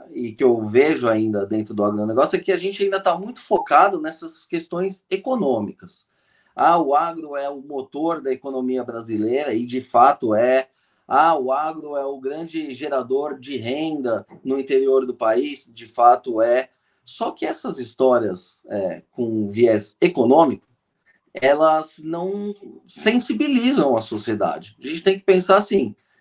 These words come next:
contar uma história que o produtor é muito rico, que ele, que a produção vai ser recorde, não sensibiliza a minha avó.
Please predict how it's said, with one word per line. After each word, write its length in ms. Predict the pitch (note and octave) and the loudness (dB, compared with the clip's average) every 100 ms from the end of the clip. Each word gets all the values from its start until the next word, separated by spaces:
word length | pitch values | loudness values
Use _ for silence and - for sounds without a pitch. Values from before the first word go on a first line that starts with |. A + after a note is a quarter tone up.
| _ | _
contar 360 | F3 F3 G3 A3 | -2 4 6 6
uma 120 | G#3+ | 4
história 460 | - E3+ D#3+ D3+ | -2 0 0 0
que 100 | C3 | -6
o 80 | D3 | -10
produtor 800 | C3 C#3 C3+ C3 C3+ C3 B2 G#2+ _ _ _ | -6 -6 -4 -4 0 0 0 -8 _ _ _
é 100 | A#2+ | -8
muito 320 | C3+ D3+ C#3+ | -6 -6 -6
rico, 460 | A#2+ C#3+ F3+ F3 C3 | -4 2 2 2 -6
que 80 | C#3+ | -4
ele, 380 | C#3 C#3 C3 | -2 2 0
que 120 | A2+ C3 | 0 -4
a 60 | |
produção 520 | B2 C#3 B2 C#3+ C#3 | -2 -4 -2 -4 -2
vai 140 | B2+ C3 | 0 -2
ser 160 | C3+ B2+ | -4 -6
recorde, 320 | E3+ E3+ E3 | -6 -4 -4
não 140 | G#3+ | -6
sensibiliza 840 | B3 C4 - B3 B3 F3 G#3+ C4+ | -8 -12 -12 -12 -8 -4 -4 2
a 280 | C#4 G#3+ G3+ | 4 4 4
minha 220 | G#3+ A3+ | 0 0
avó. 360 | D4 G#3 D#3 E4 | 0 2 0 0